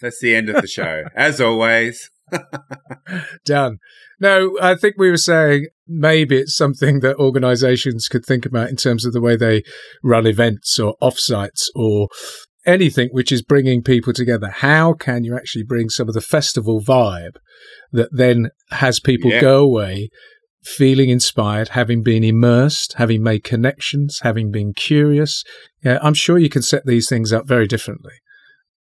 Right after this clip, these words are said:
Speaker 1: And I think it's only, we often get into, "Well, that's the way it's always been
Speaker 2: Mm.
Speaker 1: done, so we'll do it this way," which is you have a guest speaker, not knocking guest speakers, especially if it's me, have a guest speaker, you do a bit of, you know, admin-y type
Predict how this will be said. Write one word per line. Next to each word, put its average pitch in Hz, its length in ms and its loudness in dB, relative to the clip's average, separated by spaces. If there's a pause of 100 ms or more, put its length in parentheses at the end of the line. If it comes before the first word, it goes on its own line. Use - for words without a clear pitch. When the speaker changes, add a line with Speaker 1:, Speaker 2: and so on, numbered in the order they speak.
Speaker 1:
And 123 120 -4
I 131 60 -2
think 185 260 -2
it's 143 160 -2
only, 120 720 2
we 131 300 -2
often 139 340 -2
get 117 160 0
into, 110 280 -2
"Well, 110 120 0
that's 131 280 -2
the 117 100 -2
way 104 340 2
it's 98 240 -8
always 95 500 0
been 92 320 -6
Speaker 2:
Mm. 147 140 2
Speaker 1:
done, 101 400 -4 (400)
so 92 260 -2
we'll 90 140 -2
do 95 240 -2
it 80 140 -6
this 87 200 -4
way," 87 140 -2
which 85 240 -6
is 95 400 0
you 95 140 0
have 101 300 0
a 95 40 -4
guest 90 240 -4
speaker, 143 560 -2 (580)
not 101 140 -6
knocking 98 260 -6
guest 87 200 -4
speakers, 107 420 -6
especially - 400 -8
if 90 40 -12
it's - 140 -16
me, 113 280 -2 (180)
have 123 120 -2
a 117 40 0
guest 107 180 -2
speaker, 110 640 0
you 110 120 2
do 104 80 2
a 101 40 0
bit 101 140 -2
of, 95 140 -4
you 101 100 -4
know, 98 80 -2
admin-y 107 640 0
type 98 320 -2